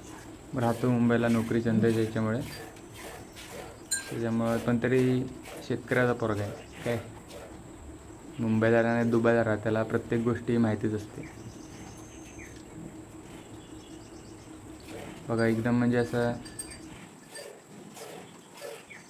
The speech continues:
बाकीच्या म्हशी बघा कशा शांतपणे रवण करतायत. म्हणजे आता जे दिवसभर त्यांनी चारा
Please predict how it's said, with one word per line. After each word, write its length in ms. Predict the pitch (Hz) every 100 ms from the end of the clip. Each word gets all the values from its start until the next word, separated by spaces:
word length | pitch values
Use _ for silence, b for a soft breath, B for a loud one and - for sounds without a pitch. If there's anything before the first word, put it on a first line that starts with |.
| - - 440 - - - - - - - - - - - - - - - -
बाकीच्या 380 | 120 120 120 127
म्हशी 260 | 123 123
बघा 200 | 123 117
कशा 280 | 117 110 117 117
शांतपणे 520 | 113 113 113 117 117
रवण 280 | 117 113 113
करतायत. 380 | 117 110 123 131 - - - -
म्हणजे 200 | 123 117
आता 200 | 120 127
जे 280 | 117 127 127
दिवसभर 440 | 120 123 123 120 127
त्यांनी 240 | 123 123
चारा 240 | 123 117